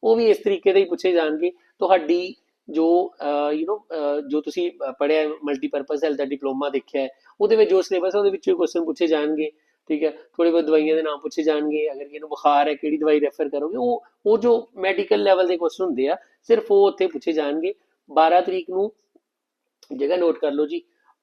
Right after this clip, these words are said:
Office of Civil Surgeon ਕਪੂਰਥਲਾ, ਯਾਨੀ ਕਿ ਜਿਹੜਾ ਸਿਵਲ ਸਰਜਨ ਦਾ ਆਫਿਸ ਹੈ, ਸਰਕਾਰੀ ਆਫਿਸ ਕਪੂਰਥਲਾ ਦੇ ਵਿੱਚ,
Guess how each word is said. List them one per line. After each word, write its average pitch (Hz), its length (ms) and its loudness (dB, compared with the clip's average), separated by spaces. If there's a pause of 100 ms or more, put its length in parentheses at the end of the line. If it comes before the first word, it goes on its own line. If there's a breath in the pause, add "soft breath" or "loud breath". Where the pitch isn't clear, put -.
(160)
Office 208 320 0
of 202 60 0
Civil 202 300 2
Surgeon 180 460 -2
ਕਪੂਰਥਲਾ, 147 680 -2 (460)
ਯਾਨੀ 156 120 0
ਕਿ 175 60 0
ਜਿਹੜਾ 196 160 0
ਸਿਵਲ 196 340 0
ਸਰਜਨ 180 340 0
ਦਾ 180 80 2
ਆਫਿਸ 165 360 0
ਹੈ, 143 60 -2
ਸਰਕਾਰੀ 143 400 -4
ਆਫਿਸ 156 360 -4 (200)
ਕਪੂਰਥਲਾ 175 540 0
ਦੇ 175 80 2
ਵਿੱਚ, 165 280 -4